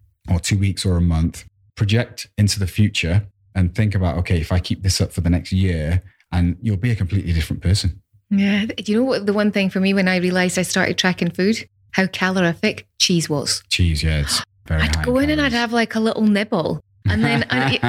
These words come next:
Speaker 2: I, and a little nibble here and there and, you know, a couple of little chunks. And then when I weighed it, I was absolutely horrified 'cause I was
Speaker 1: Mm.
Speaker 2: like, "It's, it's just a little nibble."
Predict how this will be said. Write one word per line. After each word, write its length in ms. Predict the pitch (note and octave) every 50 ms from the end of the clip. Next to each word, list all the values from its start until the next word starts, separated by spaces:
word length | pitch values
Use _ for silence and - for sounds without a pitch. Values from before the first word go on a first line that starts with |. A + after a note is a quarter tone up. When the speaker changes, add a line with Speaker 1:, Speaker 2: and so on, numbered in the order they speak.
| B2 B2 A2 -
Speaker 2:
I, 120 | A#3+ A#3+
and 180 | A#3+ A#3 A#3 B3
a 60 | B3
little 260 | C4+ C4+ C#4 - -
nibble 440 | C4+ B3+ B3+ B3+ B3+ B3+ B3 A#3+ B3
here 260 | A#3 A3+ A#3 A#3+ A3+
and 160 | A#3 A3+ A3 A3+
there 300 | A#3+ A#3 G#3 F3 E3 -
and, 240 | - A3 A3+ A3+ -
you 60 | F4+
know, 100 | E4 D#4
a 40 | D#4+
couple 260 | - F4 - - E4+
of 80 | E4 D#4
little 220 | D#4 - - C4+
chunks. 400 | - - D#4+ D#4+ C4 F#3+ - -
And 100 | C4 B3
then 140 | C4+ C4+ B3+
when 280 | - - G#3 A#3 A#3+ B3+
I 120 | B3 A#3+
weighed 340 | A3 G3+ G#3 G#3 A3 A3 C4+
it, 340 | D#4+ G#4+ - - - - - - _ _ _ -
I 100 | A3 G#3
was 180 | G#3 G#3 - -
absolutely 600 | - G#3 G3 G3 - - A#3 G#3+ G3+ - - F#3
horrified 640 | F3 F3+ F3+ F3+ F3+ F3+ F3+ G#3 G#3 A#3+ C#4+ C#4+ -
'cause 160 | G#3 G3+ -
I 80 | G3+ F#3+
was 120 | G3 -
Speaker 1:
Mm. 20 | G3+
Speaker 2:
like, 100 | F#3 - - _ _ _ _
"It's, 240 | A3+ B3 A#3+ - - -
it's 260 | A3 A3 F#3+ - - -
just 420 | - A#3+ B3 G#3+ - - - A#3
a 80 | G#3+ G#3+
little 340 | A3+ A#3 A3+ - A#3+ A#3+
nibble." 580 | A#3+ B3 B3 C#4 E4+ - B3+ G3+ F3+ E3 D#3+